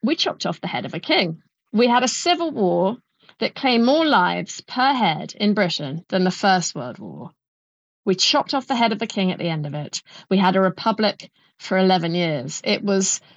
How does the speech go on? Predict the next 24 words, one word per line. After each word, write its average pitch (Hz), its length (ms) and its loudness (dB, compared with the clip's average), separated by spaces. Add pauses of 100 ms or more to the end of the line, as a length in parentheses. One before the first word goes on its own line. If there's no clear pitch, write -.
(140)
a 220 40 -2
serious, 202 760 0
huge, 180 800 0
almighty 240 720 4
revolution. 175 760 0 (500)
And 220 200 2
coupled 294 300 0
to 226 80 -2
that, 180 380 0 (280)
it's - 260 -6
happening 214 720 -2
at 202 160 0
a 208 40 -2
time 175 680 2 (760)
of 190 160 0
culture 196 440 -2
wars 165 600 -10 (220)
and 180 260 0
populism 151 840 -4 (420)
and 190 280 2
Puritanism 185 880 0 (280)
and 170 320 -2
witch - 280 2
hunts - 580 -14